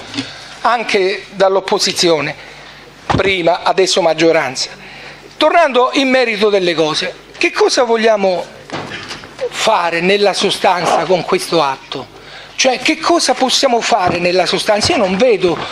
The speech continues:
soluzione, l'ha letto prima, l'unica cosa è quello di un, un contratto di servizio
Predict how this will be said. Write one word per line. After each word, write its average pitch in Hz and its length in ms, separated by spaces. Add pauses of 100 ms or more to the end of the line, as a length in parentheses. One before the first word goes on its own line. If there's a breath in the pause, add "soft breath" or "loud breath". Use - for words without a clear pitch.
(100)
soluzione, 240 560
l'ha 277 140
letto 302 340
prima, 285 400 (600 loud breath)
l'unica 285 500
cosa 254 320
è - 40
quello 233 300
di 220 140
un, 240 420 (460 loud breath)
un 277 140
contratto 269 540
di 233 120
servizio 233 800